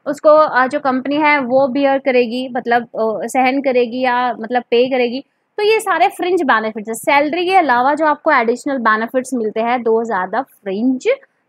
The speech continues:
benefits, ठीक है। वेतन के अलावा मिलने वाले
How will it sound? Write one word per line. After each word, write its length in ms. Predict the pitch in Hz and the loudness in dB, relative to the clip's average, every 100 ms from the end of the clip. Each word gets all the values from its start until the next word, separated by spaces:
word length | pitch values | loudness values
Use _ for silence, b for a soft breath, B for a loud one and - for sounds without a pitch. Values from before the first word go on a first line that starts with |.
| _ | _
benefits, 920 | 202 180 254 240 233 220 170 151 - - _ _ _ - | -12 -2 0 2 -2 -8 -10 -10 -12 -14 _ _ _ -12
ठीक 100 | 202 | -4
है। 300 | 269 480 - _ _ _ _ _ 220 | -2 -2 -4 _ _ _ _ _ 0
वेतन 360 | 247 254 320 | 2 4 2
के 140 | 302 339 | 2 2
अलावा 440 | 302 233 214 233 294 | 2 0 0 0 0
मिलने 420 | 233 208 214 247 | -2 -4 -2 -2
वाले 380 | 214 175 190 | -2 -2 -2